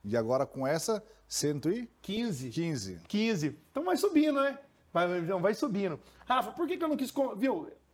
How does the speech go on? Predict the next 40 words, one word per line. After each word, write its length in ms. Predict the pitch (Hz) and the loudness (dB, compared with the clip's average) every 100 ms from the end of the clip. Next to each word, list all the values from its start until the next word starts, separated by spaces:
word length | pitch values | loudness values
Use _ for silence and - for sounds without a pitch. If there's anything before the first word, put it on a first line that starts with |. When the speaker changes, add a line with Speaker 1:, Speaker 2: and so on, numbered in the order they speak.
| _ _ | _ _
Speaker 2:
Eu 60 | 403 | -8
não 100 | 415 | -4
combinei 340 | 415 370 381 | 0 0 0
nada. 180 | 247 254 | -2 -2
Falei, 160 | 254 269 | -2 0
viu, 120 | 262 | 0
fica 260 | - 311 359 | 0 0 0
tranquilo 460 | - 285 226 277 | 0 -2 0 -2
que 40 | 269 | -2
nós 120 | 262 | -4
vamos 160 | 254 240 | -4 -6
bater 180 | 240 | -6
um 80 | 226 | -8
papo. 480 | - 226 277 - 311 - _ _ _ _ _ _ _ _ _ _ _ _ _ _ _ _ | -4 -2 -4 -6 -10 -10 _ _ _ _ _ _ _ _ _ _ _ _ _ _ _ _
Como 220 | 254 285 | -4 -4
sempre 420 | 294 - 302 285 269 | -4 -4 -2 -2 -2
eu 60 | |
faço 300 | - 233 226 | 0 -2 -2
com 40 | 202 | -8
meus 140 | 202 | -8
convidados, 840 | 220 190 180 165 185 214 233 - - _ _ _ _ _ _ | -8 -6 -6 -6 -6 -8 -12 -16 -20 _ _ _ _ _ _
conta 340 | 214 277 320 294 | -2 -2 0 -2
um 140 | 254 | -2
pouco 640 | - 220 262 262 262 254 - _ _ _ _ - | 0 0 0 -2 -8 -10 -18 _ _ _ _ -6
como 180 | 226 247 | -4 -4
você 200 | 233 226 | -6 -6
começou 300 | 220 208 226 | -6 -6 -6
nesse 160 | 226 | -4
ramo 180 | 196 208 | -4 -6
de 80 | 180 | -6
carros, 440 | 185 185 151 - - - | -6 -6 -8 -14 -20 -12
que 120 | 233 | -8
pra 160 | - 190 | -2 -2
quem 160 | 196 | -4
não 60 | 190 | -10
sabe, 140 | - - _ | -14 -20 _
você 200 | 165 160 | -8 -6
tem 120 | 160 | -4
uma 140 | 165 | -2
agência 680 | 190 156 156 160 185 - 262 | -2 -2 -4 -4 -6 -8 -10